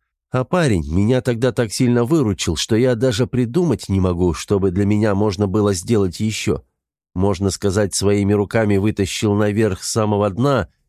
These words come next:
перенеся сразу через несколько ступенек. «Перестань. Отдашь, когда сможешь. Тебе они сейчас нужнее», сказал мне в тот день Степа, протягивая пачку купюр.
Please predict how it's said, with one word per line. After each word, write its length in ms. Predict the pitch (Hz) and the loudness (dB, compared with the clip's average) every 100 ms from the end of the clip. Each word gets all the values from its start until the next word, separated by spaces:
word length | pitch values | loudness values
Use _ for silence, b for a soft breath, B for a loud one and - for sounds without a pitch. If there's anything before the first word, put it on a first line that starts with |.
| _ | _
перенеся 540 | - 120 127 127 156 127 | -6 -2 0 0 0 -2
сразу 400 | - 147 127 107 | -2 -2 0 -2
через 340 | - 117 110 | -2 -2 0
несколько 500 | 104 113 104 101 87 | 0 0 0 -4 -4
ступенек. 600 | 95 - 104 104 62 - - _ _ _ _ _ _ _ _ - | -4 -4 -4 -4 -6 -12 -20 _ _ _ _ _ _ _ _ -8
«Перестань. 460 | 110 98 - 71 - _ _ _ _ | -6 -4 -4 -6 -8 _ _ _ _
Отдашь, 340 | - 123 151 - | -8 -2 -2 -2
когда 280 | 117 104 104 | -6 -4 -4
сможешь. 500 | - 80 71 - - _ _ _ | -4 -4 -4 -10 -14 _ _ _
Тебе 300 | - 104 113 | -8 -2 2
они 220 | 104 104 | 2 2
сейчас 540 | 98 107 95 - 95 - | 0 0 0 0 -2 0
нужнее», 560 | 104 92 113 92 64 - _ _ _ _ | -2 0 0 0 -2 -10 _ _ _ _
сказал 480 | - - 143 160 143 | -6 -2 2 2 2
мне 200 | 139 127 | 2 0
в 60 | |
тот 200 | - 120 | 0 -2
день 220 | 110 131 | 2 0
Степа, 400 | 107 - 156 123 | 0 -2 -2 0
протягивая 640 | 113 120 110 120 113 110 107 | 0 -2 0 0 2 2 0
пачку 400 | - 104 - 101 | 0 -4 -2 -4
купюр. 580 | - 98 - 78 - | -4 -6 -4 -8 -8